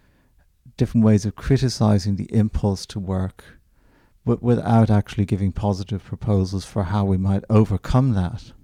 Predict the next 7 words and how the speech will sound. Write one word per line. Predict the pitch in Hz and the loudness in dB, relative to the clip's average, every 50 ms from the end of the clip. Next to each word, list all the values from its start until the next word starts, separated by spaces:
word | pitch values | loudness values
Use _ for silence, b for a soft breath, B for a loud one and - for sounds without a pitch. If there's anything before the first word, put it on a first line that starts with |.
| - - - - - b b b b b b b b b b b b b - | -20 -20 -20 -20 -20 b b b b b b b b b b b b b -12
I, | - - _ | -12 -10 _
I, | - 135 131 - - - | -4 -4 -4 -4 -4 -2
I | 139 147 | -2 0
think | 147 180 190 175 | 2 2 0 0
philosophy, | - - 147 139 143 156 143 - 151 127 - - 131 123 120 117 110 107 - | 0 0 2 2 2 2 0 -2 -6 -8 -4 -2 -2 0 0 0 -2 -4 -4
critical | - - 131 131 127 123 - 117 | -2 0 0 0 0 -2 -4 -4
philosophy, | - - 113 107 113 113 - - - - - 110 107 101 | -4 -2 0 0 0 0 -2 -4 -8 -6 -4 -2 -2 -4